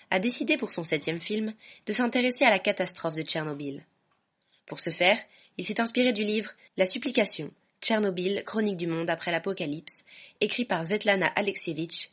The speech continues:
et ayant obtenu le prix Nobel de littérature en deux mille quinze. Tout au long du film,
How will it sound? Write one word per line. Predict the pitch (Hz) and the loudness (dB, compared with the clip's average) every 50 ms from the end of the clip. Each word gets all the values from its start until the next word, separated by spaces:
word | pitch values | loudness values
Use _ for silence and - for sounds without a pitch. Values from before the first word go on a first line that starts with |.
| - - | -8 -4
et | 175 165 | -4 -2
ayant | 165 170 160 | 0 -2 -2
obtenu | 147 151 - 165 170 185 190 | -4 -4 -6 -4 -2 -2 -2
le | 175 | -2
prix | - - - 156 | -4 -6 -6 -4
Nobel | 160 170 170 190 185 170 | -4 2 4 4 4 4
de | 151 143 | 2 -2
littérature | 156 175 165 196 190 170 147 - - - 156 156 156 - _ - - - _ - | -6 -4 -4 -2 0 0 0 -2 -4 -6 -6 -6 -8 -8 _ -20 -20 -20 _ -6
en | 170 165 | -4 -2
deux | 165 170 | -2 -2
mille | 165 156 160 | -2 -4 -6
quinze. | - - 147 143 139 135 - - - _ _ _ _ _ _ _ _ _ _ _ _ _ _ _ _ _ _ _ _ _ _ _ _ _ _ _ _ _ _ _ _ _ _ - | -6 -6 -6 -6 -6 -8 -10 -14 -16 _ _ _ _ _ _ _ _ _ _ _ _ _ _ _ _ _ _ _ _ _ _ _ _ _ _ _ _ _ _ _ _ _ _ -14
Tout | - 156 180 | -8 -4 -2
au | 170 | 0
long | 180 180 | 0 0
du | 190 196 | 0 0
film, | - - 240 240 240 240 240 | 0 2 2 4 4 2 0